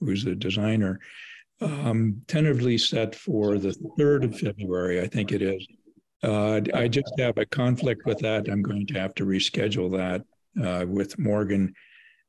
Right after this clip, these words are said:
Um, but hopefully early next month, February, we'll, we'll try to see if we can get the graphics wrapped up on that and for everybody to kind of look at a final draft of it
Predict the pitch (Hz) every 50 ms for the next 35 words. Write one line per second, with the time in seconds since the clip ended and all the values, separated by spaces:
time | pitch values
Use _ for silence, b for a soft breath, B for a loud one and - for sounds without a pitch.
0 | _ _ _ _ _ - 104 104 104 98 104 107 104 101 101 - _ _ _ _
1 | _ - - 139 117 - 160 147 147 - - 131 127 131 120 120 120 127 139 -
2 | 139 127 127 131 123 117 110 110 110 104 - - - 107 107 117 127 127 - -
3 | 120 113 110 - - - - - - 107 107 101 101 104 101 95 95 95 95 98
4 | 98 95 95 98 95 95 98 98 - - 107 98 90 - - 104 98 95 95 95
5 | 92 92 90 85 B B B B B B B B - - - - 123 113 - -
6 | 107 - - 98 98 98 107 98 - - - - 95 98 98 - - 151 - -
7 | - - 98 98 101 - - - 113 113 - 127 117 117 117 120 123 127 156 -
8 | - _ _ _ 196 131 101 92 92 98 95 120 123 - 98 95 95 - 113 98
9 | - 98 95 98 92 - 95 - - 107 101 101 92 95 101 98 - 104 95 92
10 | - - 110 107 104 98 95 98 101 98 107 104 107 113 113 - - - 113 110
11 | 113 110 104 107 -